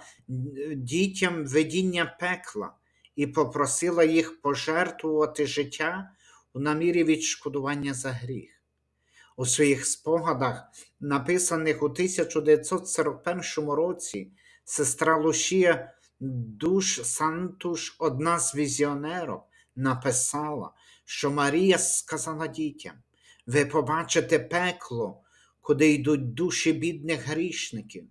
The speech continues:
щоб врятувати їх, Бог хоче запровадити у світі особливе вшанування мого непорочного серця.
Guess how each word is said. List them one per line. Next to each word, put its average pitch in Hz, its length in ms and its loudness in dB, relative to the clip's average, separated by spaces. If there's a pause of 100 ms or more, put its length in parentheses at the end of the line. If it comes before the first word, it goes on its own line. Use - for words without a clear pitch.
(520)
щоб 143 240 2
врятувати 156 1160 4
їх, 139 400 -2 (440)
Бог 151 140 6
хоче 165 520 0
запровадити 160 1120 0 (300)
у 147 180 -2
світі 185 560 2
особливе 170 920 4
вшанування 170 1080 0
мого 160 280 -4
непорочного 156 920 -4
серця. - 640 -10